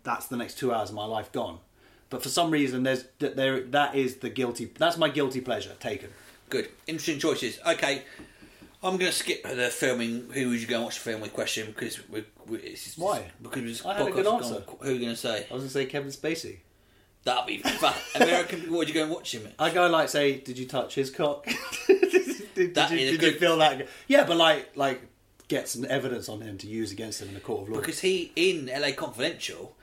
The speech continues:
Speaker 2: he actually sets up. He plays a detective
Speaker 1: Oh, yeah.
Speaker 2: who actually sets up the guy,
Speaker 1: Yeah,
Speaker 2: um,
Speaker 1: the
Speaker 2: in the, with the press.
Speaker 1: Yeah.
Speaker 2: So that's
Speaker 1: That's a,
Speaker 2: fascinating.
Speaker 1: that's a great movie, L A Confidential.
Speaker 2: Yeah. Um,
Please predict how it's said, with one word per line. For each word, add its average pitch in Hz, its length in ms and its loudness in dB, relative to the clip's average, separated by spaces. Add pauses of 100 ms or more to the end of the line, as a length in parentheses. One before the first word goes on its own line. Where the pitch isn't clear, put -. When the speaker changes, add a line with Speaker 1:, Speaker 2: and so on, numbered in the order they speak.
(220)
Speaker 2:
he 151 220 -2
actually 143 340 -4
sets - 420 -4
up. 151 320 -2
He 151 140 -4
plays 143 320 -2
a 120 40 -12
detective 143 360 6
Speaker 1:
Oh, 156 60 6
yeah. 165 440 4 (260)
Speaker 2:
who 143 180 4
actually - 240 -6
sets - 380 -2
up - 100 -6
the 123 60 -8
guy, 120 600 2
Speaker 1:
Yeah, 117 260 4
Speaker 2:
um, 117 320 -4 (260)
Speaker 1:
the 127 80 2
Speaker 2:
in 131 80 -4
the, 127 80 -4
with 131 180 0
the 123 60 -4
press. - 500 -2
Speaker 1:
Yeah. 110 220 -4 (240)
Speaker 2:
So 117 440 -2
that's - 140 -14
Speaker 1:
That's 131 180 -4
a, 147 60 0
Speaker 2:
fascinating. 139 300 -4
Speaker 1:
that's - 140 -2
a 135 40 -2
great 123 220 -2
movie, 95 340 -8
L 98 120 -14
A 92 80 -14
Confidential. 98 360 -8
Speaker 2:
Yeah. 101 200 0 (600)
Um, 277 240 0